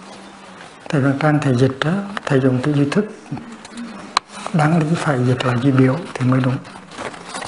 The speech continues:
Tại vì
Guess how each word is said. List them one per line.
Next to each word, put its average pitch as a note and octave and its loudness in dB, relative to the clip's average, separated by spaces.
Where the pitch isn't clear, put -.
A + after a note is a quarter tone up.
Tại C3+ 0
vì B2 2